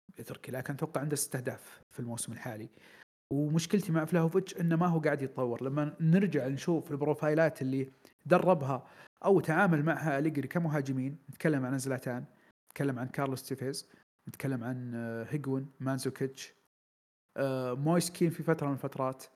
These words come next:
وحاليًا فلاهوفيتش. وقبل فلاهوفيتش يمكن كان عنده كذلك ملك، لكن فلاهوفيتش هو أقل واحد فيهم لعبًا مع المجموعة. لما نقول لعب مع المجموعة مو معناته إنه هو يلعب الحالة، لا،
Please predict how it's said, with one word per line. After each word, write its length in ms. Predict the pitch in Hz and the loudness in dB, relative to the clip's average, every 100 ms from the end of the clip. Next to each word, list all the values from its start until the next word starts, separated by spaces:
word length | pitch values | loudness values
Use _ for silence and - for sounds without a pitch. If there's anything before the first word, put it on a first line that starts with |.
| _ _ _ _ - | _ _ _ _ -14
وحاليًا 600 | 160 156 151 147 139 135 - | -4 0 0 0 -2 -6 -14
فلاهوفيتش. 720 | - 135 127 117 117 - - _ | -6 -4 -4 -6 -10 -14 -20 _
وقبل 400 | - 175 151 143 | -4 -2 0 0
فلاهوفيتش 480 | 135 147 135 151 143 | 0 -2 -2 -2 -4
يمكن 200 | 135 135 | -6 -8
كان 200 | - 127 | -6 -6
عنده 180 | 135 135 | -4 -4
كذلك 460 | 127 131 127 127 - - - - | -4 -4 -4 -8 -14 -20 -20 -6
ملك، 400 | 147 160 120 - | 0 2 0 -4
لكن 340 | - - - 143 - - - _ _ - | -4 -2 -4 -8 -10 -20 -20 _ _ 6
فلاهوفيتش 500 | 190 190 208 208 208 | 8 10 8 8 6
هو 80 | |
أقل 220 | 180 202 185 | 6 8 8
واحد 280 | 190 180 | 8 4
فيهم 400 | - 190 180 180 - | 2 4 6 4 0
لعبًا 340 | 185 190 165 | 4 6 6
مع 160 | 147 131 | 2 0
المجموعة. 560 | 127 120 123 113 113 - _ _ _ - 147 | -2 -4 -6 -8 -8 -12 _ _ _ -10 -4
لما 180 | 143 | 0
نقول 280 | 151 170 170 | 2 4 6
لعب 180 | 165 165 | 4 4
مع 100 | 165 | 2
المجموعة 420 | 165 156 165 160 | 2 2 2 2
مو 100 | 165 | 2
معناته 380 | 165 156 147 - | 2 2 0 -2
إنه 360 | 139 135 127 120 - | -4 -2 -4 -6 -2
هو 180 | 156 | 2
يلعب 260 | 147 127 131 | 2 0 -4
الحالة، 340 | - 139 123 | -4 -2 -2
لا، 220 | 143 - | -2 -4